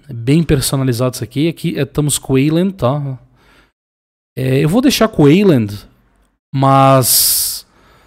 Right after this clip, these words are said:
porque tem distribuição ali que usa o Wayland e tem distribuição que usa o X onze. Então tem essa, essa questão aí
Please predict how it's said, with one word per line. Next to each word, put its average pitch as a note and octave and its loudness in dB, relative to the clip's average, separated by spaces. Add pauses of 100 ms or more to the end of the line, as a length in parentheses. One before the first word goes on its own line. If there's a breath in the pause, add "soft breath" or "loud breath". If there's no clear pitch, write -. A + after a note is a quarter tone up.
(800 soft breath)
porque D3+ -2
tem F3 0
distribuição E3+ 0
ali E3 0
que D#3 -8
usa D#3+ 0
o C#3+ 0
Wayland F#3 4 (1300)
e A#2 -20
tem D#3+ -6
distribuição E3 -6
que E3 -4
usa F3 2
o D#3+ -2
X F3+ -4
onze. D3+ 0
Então D3 -6
tem A3 -2
essa, G3+ -2 (320)
essa - -10
questão F#3+ 0
aí E3 2